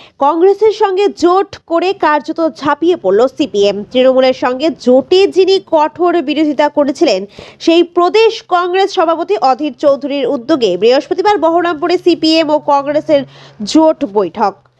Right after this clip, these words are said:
অধীরের সঙ্গে বৈঠক করতে যাচ্ছেন সিপিএম এর রাজ্য সম্পাদক মোহাম্মদ সেলিম। সেলিম জানিয়েছেন, বহরমপুরে তার পার্টির জেলা কমিটির বৈঠক রয়েছে, যা পূর্ব ঘোষিত ছিল।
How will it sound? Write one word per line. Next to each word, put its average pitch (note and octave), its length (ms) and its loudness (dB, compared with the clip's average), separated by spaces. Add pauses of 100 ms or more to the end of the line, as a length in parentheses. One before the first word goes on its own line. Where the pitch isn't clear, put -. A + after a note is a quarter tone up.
(420)
অধীরের E4 400 0
সঙ্গে A#4 380 0
বৈঠক G4+ 380 2
করতে G#4 280 0
যাচ্ছেন E4+ 420 0 (120)
সিপিএম D4 400 0
এর D4 160 2
রাজ্য C4 380 0
সম্পাদক C4+ 540 -2
মোহাম্মদ A3+ 520 -2
সেলিম। G#3 480 0 (340)
সেলিম B3+ 360 -2
জানিয়েছেন, C4 580 0
বহরমপুরে E4+ 640 0
তার F#4+ 200 0
পার্টির E4 520 0
জেলা D#4+ 240 2
কমিটির D#4 400 -2
বৈঠক C#4 420 0
রয়েছে, F#3 440 0 (360)
যা B3 220 0 (100)
পূর্ব E4 320 2
ঘোষিত C4+ 380 -4
ছিল। G#3 320 -2